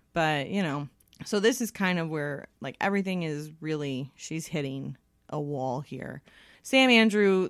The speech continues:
the lead guitarist who had left Big Brother with Joplin in December nineteen sixty-eight to form Cosmic Blues,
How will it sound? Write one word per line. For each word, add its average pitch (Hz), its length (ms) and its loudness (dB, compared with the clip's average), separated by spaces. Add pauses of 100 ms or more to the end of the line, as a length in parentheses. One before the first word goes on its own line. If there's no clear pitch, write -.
the 190 120 2
lead 208 200 4
guitarist 180 880 0
who 214 120 -2
had 180 140 0
left 170 220 0
Big 170 180 -2
Brother 170 320 6
with 220 240 0
Joplin 160 680 -2 (180)
in 202 160 2
December 175 320 0
nineteen 165 380 -4
sixty-eight 160 540 -6
to 165 100 -6
form 160 560 -2
Cosmic 156 500 -6
Blues, 175 540 0